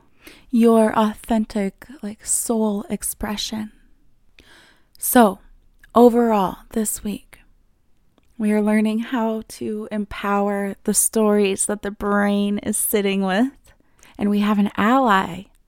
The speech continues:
in finding radical acceptance with whatever is present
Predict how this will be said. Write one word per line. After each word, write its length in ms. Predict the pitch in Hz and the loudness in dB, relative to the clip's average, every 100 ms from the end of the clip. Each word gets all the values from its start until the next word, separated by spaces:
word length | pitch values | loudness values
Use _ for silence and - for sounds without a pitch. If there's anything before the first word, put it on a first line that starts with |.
| _ _ _ _ _ - | _ _ _ _ _ -2
in 160 | 208 208 | 0 2
finding 480 | 226 214 202 196 196 | 2 2 2 -2 -2
radical 600 | 208 214 220 233 220 214 | 0 2 2 0 -2 -4
acceptance 1000 | - - 196 - - 214 208 - - - _ _ _ _ | -4 -2 -2 -2 -6 -6 -8 -10 -12 -14 _ _ _ _
with 200 | 220 214 | -2 0
whatever 600 | 196 202 208 240 254 233 | 0 2 4 4 6 4
is 120 | 214 - | 2 -2
present 680 | - 190 175 214 285 - | -4 -2 -2 -6 -8 -14